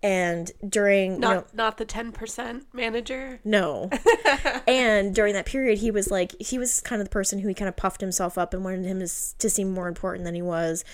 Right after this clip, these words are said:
Speaker 1: constantly taking them out to dinners. He had really big mansions in Florida, and then it kinda came out, he was, the band members thought, like, "Oh, this was all taken care of by Lou, and it was free," but in reality, it was their income that he was using to fund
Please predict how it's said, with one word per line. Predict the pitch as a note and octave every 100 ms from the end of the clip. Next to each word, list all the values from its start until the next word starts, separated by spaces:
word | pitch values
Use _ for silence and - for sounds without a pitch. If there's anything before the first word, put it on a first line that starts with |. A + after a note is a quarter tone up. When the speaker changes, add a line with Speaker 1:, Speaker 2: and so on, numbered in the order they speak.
| - - -
Speaker 1:
constantly | - G#3 F3+ F#3
taking | F3 F3+
them | F3+ D#3
out | -
to | F#3
dinners. | C#4+ C#4+ C4+ B3
He | A3+
had | F#3 F3+
really | F3 -
big | -
mansions | A3 B3+ A3+ A#3 G3
in | F3+
Florida, | G#3 G#3 G3 F#3+ F3+ -
and |
then | F#3
it | F3
kinda | G3+ F#3+ F3
came | - F#3+
out, | F3+ F3+ -
he | G3+ G#3+
was, | G3+ F#3 - -
the | G3
band | F3+ G#3 A3+
members | G#3+ F#3+ F#3 -
thought, | F#3 -
like, | F3+ -
"Oh, | F#3
this | F3 F3
was | F3+
all | E3+ E3+ F3 - - -
taken | - F#3+ F#3 F3+
care | F3+ F3
of | E3+ F3+
by | E3+ F3+
Lou, | F3 F3 F3+
and | F3
it |
was | E3+ D#3+ -
free," | - A#3 G3+ D3+ E3+ G3 - - -
but | - F3+ E3 -
in | F3+
reality, | F#3 F#3+ F#3 F3 -
it | G3
was | F#3 D#3+ E3+
their | E3+ F3 F3 E3+ - F#3+
income | F#3+ F#3 E3+ E3+
that | D#3+
he | G3+ F3+
was | E3+ E3+
using | E3+ E3 D#3 -
to | F#3
fund | - - E3+ D#3 - -